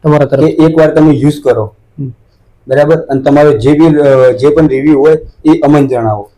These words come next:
Speaker 2: કે તમને ચા કેવી લાગી. તો આજ સુધીના totally public જે જે અમારી ચા યુઝ કરી છે, બધાના પોઝિટિવ રિવ્યુ આવ્યા કે ચા બેસ્ટ છે, એક નંબર છે.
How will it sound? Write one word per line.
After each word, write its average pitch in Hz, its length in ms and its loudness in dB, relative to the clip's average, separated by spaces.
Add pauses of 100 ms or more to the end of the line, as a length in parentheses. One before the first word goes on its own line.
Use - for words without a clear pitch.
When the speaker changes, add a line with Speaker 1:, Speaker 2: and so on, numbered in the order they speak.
Speaker 2:
કે 127 80 -6
તમને 135 260 -4
ચા 139 180 -2
કેવી 135 280 -4
લાગી. 107 280 -6 (440)
તો 139 60 0
આજ 143 320 0
સુધીના 147 380 0
totally 147 580 -2
public 139 240 -2
જે 135 220 0
જે 147 440 0 (260)
અમારી 143 320 0
ચા 143 120 0
યુઝ 135 320 -2
કરી 143 240 0
છે, 143 200 2 (220)
બધાના 131 440 0
પોઝિટિવ 139 560 0
રિવ્યુ 135 260 0
આવ્યા 135 160 2
કે 151 140 -4
ચા - 400 -2 (120)
બેસ્ટ 147 300 -2
છે, 123 40 -6
એક 156 300 -2
નંબર 127 280 -4
છે. 117 100 -8